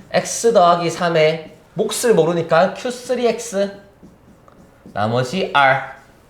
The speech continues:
그럼 X에 마이너스 삼을 넣어야 될까? 아, 우리가 일단 구해야 될 나머지는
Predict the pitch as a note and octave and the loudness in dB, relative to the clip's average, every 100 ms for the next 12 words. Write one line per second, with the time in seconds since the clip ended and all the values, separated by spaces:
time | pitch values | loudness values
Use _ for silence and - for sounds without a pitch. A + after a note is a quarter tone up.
0 | _ _ _ _ - - G#3+ - F#3+ F#3+ | _ _ _ _ -6 -2 -2 0 2 4
1 | E3 C#3 D#3+ F3+ F3+ A3+ G#3+ F3+ D3 C#3+ | 4 4 2 0 -4 -2 0 2 0 0
2 | A2+ G2 A2 B2+ D#3+ F3 D3+ F#2 - - | -2 0 2 4 4 2 0 -4 -12 -20
3 | - C#3 G3+ A3+ G#3+ G#3+ G#3+ A#3 G#3+ - | -14 -6 -4 0 0 0 0 0 -2 -6
4 | C3+ D3+ F#3 F#3+ F#3 F#3 C3 B2 D#3+ F3+ | 0 4 4 4 2 2 0 0 0 -2
5 | D#3 D3 F#3+ | -2 2 2